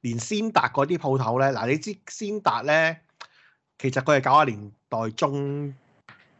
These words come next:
開始㗎嘛，之前係先施嚟㗎嘛。咁初初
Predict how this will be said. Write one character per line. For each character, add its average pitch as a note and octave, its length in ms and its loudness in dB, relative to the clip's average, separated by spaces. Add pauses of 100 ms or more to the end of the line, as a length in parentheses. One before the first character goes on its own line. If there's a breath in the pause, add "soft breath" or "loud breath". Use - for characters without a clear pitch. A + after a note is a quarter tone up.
開 D3+ 160 4
始 A#2+ 240 -4
㗎 B2 100 -2
嘛， A2 240 -4
之 F3+ 140 -6
前 A#2+ 160 -6
係 G#2+ 40 -14
先 D3+ 180 -4
施 C#3 120 -6
嚟 G#2 180 -4
㗎 A2 40 -8
嘛。 A2 260 -6 (540 loud breath)
咁 F3 80 -2 (120)
初 A#3+ 220 4
初 B3 60 4